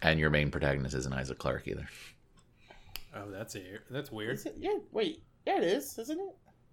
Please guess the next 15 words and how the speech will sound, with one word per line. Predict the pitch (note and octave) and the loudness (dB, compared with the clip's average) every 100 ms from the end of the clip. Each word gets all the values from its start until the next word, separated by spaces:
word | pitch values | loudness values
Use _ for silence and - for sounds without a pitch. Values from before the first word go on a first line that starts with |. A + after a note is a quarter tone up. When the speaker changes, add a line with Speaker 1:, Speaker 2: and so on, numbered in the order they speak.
| _ | _
Speaker 1:
Uh, | - D2+ | 4 6
not | D#2 D2+ | 8 6
if | |
you're | D2 | 4
playing | D#2 D2 | 0 0
single | D2 C2+ | 0 0
player. | C#2+ C2+ - - - - - - - - _ _ _ _ _ - - - - - - - - - | 2 2 0 -12 -20 -20 -20 -20 -20 -20 _ _ _ _ _ -20 -20 -20 -20 -20 -20 -20 -12 8
Isaac's | F#2 E2+ D#2 D2+ | 10 12 8 6
in | D2 | 6
it, | C#2+ | 6
but | D2+ | 6
you | D2 | 4
don't | C#2 | 4
play | C2+ C2+ | 4 2
him. | C#2 | 2